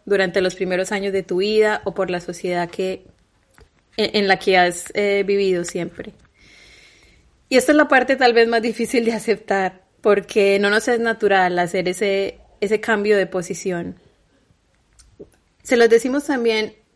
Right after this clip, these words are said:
porque este recorrido que estamos haciendo, Sargam y yo, de Alquimia Arte Encendido,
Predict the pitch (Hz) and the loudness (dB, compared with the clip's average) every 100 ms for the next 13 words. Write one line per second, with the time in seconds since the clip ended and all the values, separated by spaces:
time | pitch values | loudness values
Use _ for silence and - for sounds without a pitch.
0 | - 285 - 240 214 208 240 233 - 196 | -10 -8 -6 -2 -2 -2 -4 -6 -4 -2
1 | 196 202 220 196 196 190 208 202 180 196 | -2 -2 -2 -2 -6 -6 -8 -6 -6 -6
2 | 196 180 175 185 196 202 196 180 208 190 | -6 -4 -6 -6 -2 -2 -2 -4 -4 -4
3 | 190 - 185 - 185 180 196 190 190 190 | -4 -4 -6 -6 -6 -4 -4 -4 -8 -8
4 | 190 190 185 180 | -8 -4 -4 -6